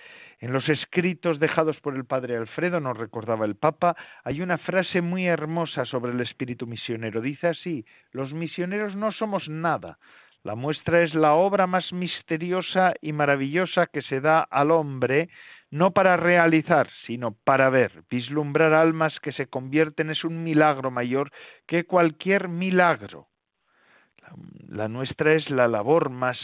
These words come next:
misteriosa, ¿verdad? Y maravillosa, la de los misioneros. Qué bonito esto que decía el padre Alfredo Cremonesi, beato Alfredo Cremonesi, ¿no? Los misioneros no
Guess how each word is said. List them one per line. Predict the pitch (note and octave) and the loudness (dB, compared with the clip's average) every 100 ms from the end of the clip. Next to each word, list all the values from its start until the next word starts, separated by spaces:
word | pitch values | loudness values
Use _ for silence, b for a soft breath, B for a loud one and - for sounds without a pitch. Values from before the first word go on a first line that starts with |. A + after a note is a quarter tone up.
| - - | -16 -14
misteriosa, | A#2+ A2+ A2 A2+ A#2 C3+ B2+ - G#2 | -10 -8 -8 -8 -6 -4 -4 -6 -8
¿verdad? | G#2 A2+ | -8 -8
Y | A2 | -6
maravillosa, | G#2 G#2 G2+ A2 G#2 - | -4 -4 -2 -2 -4 -6
la | F#2+ G#2 | -8 -6
de | - | -8
los | A2+ | -10
misioneros. | G#2+ G2+ - G2+ A2 F#2+ - | -10 -10 -8 -8 -8 -10 -10
Qué | C#3 | -8
bonito | C3+ A#2+ A#2 G2+ B B B B | -8 -6 -6 -6 B B B B
esto | A2+ - B2 | -8 -4 -6
que | B2 | -2
decía | A2 G#2 A#2 B2+ B2+ B B B B | -2 -4 0 0 0 B B B B
el | - C3+ C3 C3 | 0 4 4 2
padre | - C#3 C#3 C3+ C3+ B B B | 2 2 2 0 -2 B B B
Alfredo | C3+ C3 D3+ D3+ D3 | 0 2 2 2 0
Cremonesi, | - C#3+ C#3 C3+ C3+ D3 - - A3+ | 0 0 2 0 -2 -2 -4 -4 -4
beato | E3 C3+ C#3 - C3+ | 2 4 4 2 2
Alfredo | B2 - C3 B2+ - | 0 0 -4 -2 -4
Cremonesi, | B2+ A#2 A2 A2+ B2 - - A2 | -6 -6 -8 -8 -8 -8 -10 -12
¿no? | G#2+ C3+ C#3 b b b b _ - | -12 -14 -16 b b b b _ -20
Los | - | -20
misioneros | G#2+ G#2 G#2+ G#2 G#2 | -20 -16 -16 -14 -16
no | G2+ | -16